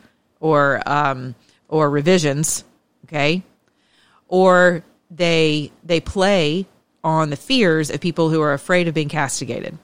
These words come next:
Now, most people who show up who are new are not afraid of anything. They're like, "Hey, what, what's the procedure? Wind us up and point us in the direction that we should go, and we'll be there 'cause we're, we're tired of this. We're gonna take our counties back.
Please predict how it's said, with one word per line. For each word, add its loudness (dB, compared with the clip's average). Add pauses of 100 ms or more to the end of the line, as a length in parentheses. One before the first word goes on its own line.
(140)
Now, -2 (200)
most -2
people -2
who 2
show 0
up -2 (400)
who -4
are -2
new 2
are 2
not 2
afraid 0
of -2
anything. -2 (480)
They're 0
like, 0
"Hey, 2
what, 0
what's 0
the -4
procedure? -2
Wind 0
us -4
up 0
and -6
point -4
us -6
in -6
the -4
direction -4
that -8
we -4
should -8
go, 0
and -2
we'll -2
be 0
there -4
'cause -6
we're, -2
we're -4
tired -2
of -6
this. -8
We're -4
gonna -2
take -4
our 2
counties -2
back. -8